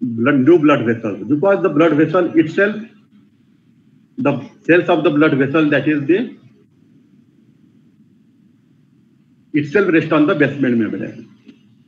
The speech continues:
So that helps in the formation of the new blood vessel. Now, protein of the basement membrane help to filter the substances entering the epithelium from below,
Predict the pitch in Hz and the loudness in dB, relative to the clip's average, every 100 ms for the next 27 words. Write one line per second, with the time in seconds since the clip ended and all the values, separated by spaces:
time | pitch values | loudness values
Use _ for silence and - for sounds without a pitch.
0 | - 180 165 160 143 160 151 151 143 160 | -4 0 2 0 2 0 2 0 2 0
1 | 226 - - _ _ _ _ _ _ _ | -4 -10 -20 _ _ _ _ _ _ _
2 | _ _ _ _ _ _ _ _ _ _ | _ _ _ _ _ _ _ _ _ _
3 | _ _ _ _ - 135 143 139 147 131 | _ _ _ _ -4 2 2 2 0 2
4 | 147 147 117 107 101 101 - - - - | 2 2 0 -4 -6 -12 -14 -18 -20 -20
5 | - - 175 165 156 190 196 180 165 160 | -16 -4 -2 2 2 2 2 0 -2 0
6 | 156 156 175 175 165 170 170 143 156 160 | 0 2 2 4 4 2 0 0 2 2
7 | 160 - - - 160 151 147 139 170 156 | 0 -14 -10 -6 -2 2 2 2 0 0
8 | 156 139 - 156 160 156 156 156 135 131 | -2 -4 -4 0 0 2 0 0 -2 -2
9 | 143 147 151 156 156 143 131 151 147 139 | -2 0 0 0 -4 -4 -4 -2 -4 -2
10 | 147 135 - - _ _ - 139 135 131 | -2 -2 -6 -14 _ _ -4 -2 0 0
11 | 135 107 | 0 -2